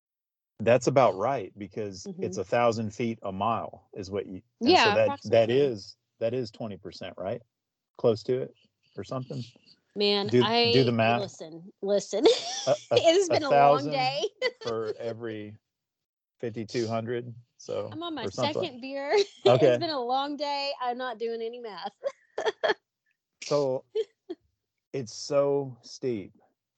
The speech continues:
Speaker 1: and relentless. And then in the snow and the ice, it's, like, so slippery,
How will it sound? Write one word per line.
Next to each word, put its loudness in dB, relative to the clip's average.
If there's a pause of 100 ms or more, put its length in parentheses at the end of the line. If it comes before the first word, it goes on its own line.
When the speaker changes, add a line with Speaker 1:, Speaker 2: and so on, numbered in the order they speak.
(100)
Speaker 1:
and -4
relentless. -8 (400)
And 0
then 0
in -2
the -4
snow 0
and -2
the -2
ice, -2 (600)
it's, -2
like, 4
so 4
slippery, -4